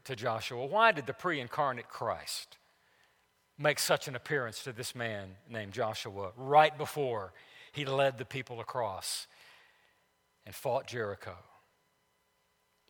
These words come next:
Well, I think one of the reasons this is happening is that Joshua himself is being commissioned as the one who will guide his people. But, but maybe it's better to say it is the Lord who will guide his people through Joshua.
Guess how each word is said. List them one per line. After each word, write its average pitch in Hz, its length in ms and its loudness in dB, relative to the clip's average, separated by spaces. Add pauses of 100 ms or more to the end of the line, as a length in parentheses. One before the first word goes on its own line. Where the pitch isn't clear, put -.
(360)
Well, 196 100 6
I 185 60 12
think 175 180 4
one 233 140 10
of 269 60 6
the 180 60 8
reasons 156 380 6
this 151 160 0
is 135 120 -2
happening 160 420 10
is 139 100 -2
that 139 140 -4
Joshua 175 480 8
himself 139 640 10 (640)
is 180 160 2
being 202 240 12
commissioned 196 540 10
as 160 100 6
the 165 100 8
one 156 300 12 (220)
who 190 100 10
will 170 160 8
guide 196 440 12
his 170 220 2
people. 202 440 4
But, 165 260 12 (160)
but 180 140 8
maybe 220 440 12 (200)
it's 175 180 2
better 240 320 12
to 170 140 4
say 143 400 8 (440)
it 202 200 10
is 190 180 10
the 190 100 10
Lord 190 760 10 (260)
who 202 140 10
will 170 160 8
guide 165 380 12
his 151 200 0
people 143 500 2 (140)
through 151 420 0
Joshua. 143 640 4